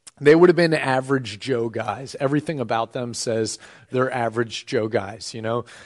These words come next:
uh, whether that's, uh, fishing or swinging a hammer or whatever the stereotype was for them. Definitely, if they lived here today, they would be Eagles fans, is the takeaway.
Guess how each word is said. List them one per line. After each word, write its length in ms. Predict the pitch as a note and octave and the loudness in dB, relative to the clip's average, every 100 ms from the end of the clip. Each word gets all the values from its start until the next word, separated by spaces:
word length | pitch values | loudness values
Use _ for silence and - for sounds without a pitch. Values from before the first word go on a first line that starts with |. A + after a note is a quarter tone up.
| - - | -20 -6
uh, 340 | B2+ G#2+ A2 | 0 2 0
whether 360 | A#2+ A#2 A#2+ A#2+ | 0 2 2 2
that's, 380 | A2+ G#2+ - - - - _ | 0 -2 -6 -12 -16 -20 _
uh, 380 | B2+ A2+ A2 G2 - | -4 0 0 -4 -6
fishing 600 | - D#3+ - D#3+ D#3 D3 - _ - | 4 4 6 0 0 -6 -14 _ -10
or 400 | A2+ A2 G#2+ - - _ | -6 -4 -4 -8 -16 _
swinging 340 | - D3+ E3+ | -4 0 2
a 80 | D#3 | 2
hammer 640 | C#3 D3 C#3 C#3+ C#3+ B2+ B2 | 2 0 0 0 0 -2 -4
or 260 | A#2+ A2+ | -2 0
whatever 320 | A2 C3 D#3 | 6 8 8
the 120 | D#3 C3+ | 6 2
stereotype 800 | - C#3 C#3 C3 B2 B2 B2 B2 | 2 2 4 2 2 0 0 0
was 320 | A#2+ A#2+ - | 0 0 -2
for 180 | - A2+ | -6 2
them. 400 | C3+ C#3 C#3 C3 - - _ - | 4 4 2 -4 -16 -20 _ 4
Definitely, 640 | D3 - D3+ C#3+ C3+ C3+ | 4 4 -4 0 2 2
if 160 | C3 G#2 | 0 -2
they 140 | B2+ | 0
lived 300 | B2 A#2+ A2 | 2 2 0
here 340 | - C#3+ C3+ B2 | 0 2 2 0
today, 400 | - B2 A#2+ A2+ | -2 0 0 0
they 140 | A#2 | -2
would 140 | A2 | -4
be 220 | G#2+ A#2+ A#2+ | -6 -8 -6
Eagles 340 | A2+ G#2+ - | -6 -8 -8
fans, 440 | - G#2 G2 G2 | -8 -8 -8 -12
is 160 | B2 F#2+ | -12 -10
the 100 | G2+ | -10
takeaway. 580 | - G#2 A2 G2 - | -8 -8 -8 -12 -14